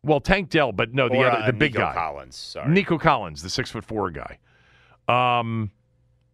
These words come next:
Speaker 1: you know, you just end up, Zay Flowers, you know, people are gonna start. Ridley was back and had a good year. Ayuk is definitely now in the conversation of r-,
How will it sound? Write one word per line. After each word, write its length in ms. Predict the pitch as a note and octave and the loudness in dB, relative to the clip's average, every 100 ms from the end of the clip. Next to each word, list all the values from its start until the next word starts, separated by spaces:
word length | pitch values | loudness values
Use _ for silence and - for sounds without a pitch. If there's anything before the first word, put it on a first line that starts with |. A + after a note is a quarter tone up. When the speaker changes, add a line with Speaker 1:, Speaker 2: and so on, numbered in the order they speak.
| _ _ | _ _
Speaker 1:
you 160 | C3+ B2+ | -4 0
know, 180 | A2 A2 | 0 0
you 180 | A#2+ | -4
just 240 | B2+ D#3 E3 | -4 -2 0
end 140 | D3+ | 0
up, 140 | C#3 G#2+ | 0 2
Zay 220 | D#3+ E3 | 2 2
Flowers, 800 | - D#3+ F#3+ F3+ E2+ - - - _ | 0 2 4 2 -2 -6 -8 -10 _
you 120 | A#2+ | 0
know, 120 | B2+ A2+ | 0 2
people 280 | D3 C3+ | 0 0
are 60 | B2+ | -2
gonna 140 | B2 - | -2 -4
start. 280 | - A#2+ - - | -2 -2 -2 -8
Ridley 420 | F#2+ C3+ G#3 G#3+ F3 | 2 4 4 2 0
was 200 | C3 - | -2 -2
back 360 | C3 A2 - | 0 0 -2
and 100 | A2+ | -6
had 220 | E2 G#2 | -2 -2
a 60 | G2+ | -2
good 280 | F2 G2+ F2+ | -4 -6 -6
year. 420 | F2 D#2+ B1 A1+ _ _ _ _ _ | -6 -6 -8 -12 _ _ _ _ _
Ayuk 560 | F#3 A3 C4+ F3 C#3+ - | 4 6 4 2 0 0
is 240 | A#2+ G2 | -2 -2
definitely 640 | - E3+ - D#3 C3 B2 A#2+ | 2 2 2 -4 -2 -2 0
now 440 | A#2 B2 A#2 A2+ | 2 2 2 0
in 100 | G#2 | -2
the 100 | F#2+ | -4
conversation 920 | - G2 F2 E2 - D#2 C2+ - A#1 _ _ _ _ _ _ _ _ _ _ _ _ | -2 -2 -2 -6 -4 -4 -6 -10 -12 _ _ _ _ _ _ _ _ _ _ _ _
of 320 | B2+ B2 G#2+ - | 0 0 -4 -4
r-, 220 | A#2 B2 | -2 -2